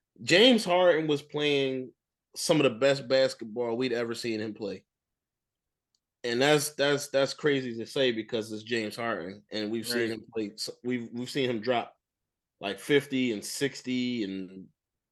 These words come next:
Speaker 1: all that con-, like, consistently in, in seasons before. So he was playing some of the best pa-,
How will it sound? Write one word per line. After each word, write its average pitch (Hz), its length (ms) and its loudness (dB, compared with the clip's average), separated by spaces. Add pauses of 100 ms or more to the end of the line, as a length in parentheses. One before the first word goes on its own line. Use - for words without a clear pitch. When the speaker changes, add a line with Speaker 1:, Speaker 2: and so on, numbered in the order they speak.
(280)
Speaker 1:
all 113 180 -2
that 120 240 -2
con-, 107 220 -6
like, 98 260 -6
consistently 120 800 -2
in, 110 160 -4
in 110 140 -4
seasons 101 500 -4
before. 87 480 -12 (1160)
So 107 640 -2 (1500)
he 180 260 -2
was 196 200 4
playing 160 580 2
some 151 160 -2
of 135 60 0
the 123 80 0
best 139 340 -2
pa-, 139 180 -2